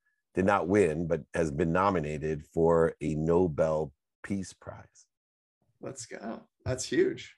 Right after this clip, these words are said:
Speaker 2: Congrats.
Speaker 1: That's beyond my imagination. So
Speaker 2: <laughs>
Speaker 1: just, uh, one of those imposter syndrome,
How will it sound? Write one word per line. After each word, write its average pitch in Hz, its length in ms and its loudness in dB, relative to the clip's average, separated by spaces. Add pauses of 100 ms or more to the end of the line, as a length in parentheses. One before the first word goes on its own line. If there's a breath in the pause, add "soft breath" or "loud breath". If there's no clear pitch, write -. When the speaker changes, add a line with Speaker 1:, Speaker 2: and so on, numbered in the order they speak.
Speaker 2:
Congrats. - 580 0 (540)
Speaker 1:
That's 101 160 2
beyond 104 400 6
my 85 300 4
imagination. 73 800 -2
So 80 320 4 (120)
Speaker 2:
<laughs> - 100 -8
Speaker 1:
just, - 260 2
uh, 85 200 6 (560 soft breath)
one 127 180 4
of 123 60 4
those 110 180 2
imposter 92 580 -2
syndrome, 80 640 -2